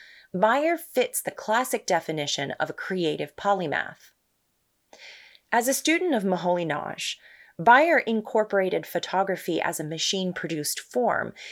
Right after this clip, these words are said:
integrating photographic collage and typography as a powerful communication tool. As a teacher of typography and graphic design,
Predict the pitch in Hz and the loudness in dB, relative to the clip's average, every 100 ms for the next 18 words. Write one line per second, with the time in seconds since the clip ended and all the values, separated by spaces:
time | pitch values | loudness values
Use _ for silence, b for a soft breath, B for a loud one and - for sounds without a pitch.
0 | B B B - 320 320 240 214 196 170 | B B B 0 0 2 0 2 4 2
1 | 175 170 220 233 214 196 185 190 - 175 | 0 -2 2 4 6 4 2 -8 -2 0
2 | 160 160 156 - 151 - 160 190 208 226 | 2 0 -2 -6 -6 -6 -2 4 4 4
3 | 185 - - - - - - 254 285 202 | -2 -2 -4 -4 -6 -8 -4 2 4 2
4 | - 139 - 165 151 143 190 190 143 135 | 0 -4 -4 -4 -4 -2 -2 -2 -4 -6
5 | 135 165 - _ _ _ _ _ B B | -4 -6 -8 _ _ _ _ _ B B
6 | B B - 185 196 - 262 277 - 175 | B B -2 0 0 0 0 0 0 0
7 | 156 - - 180 160 151 151 - 147 147 | 0 -4 -4 0 2 2 2 -4 -6 -4
8 | 143 160 156 156 165 147 143 139 147 | 0 0 0 -6 -6 -2 0 0 -4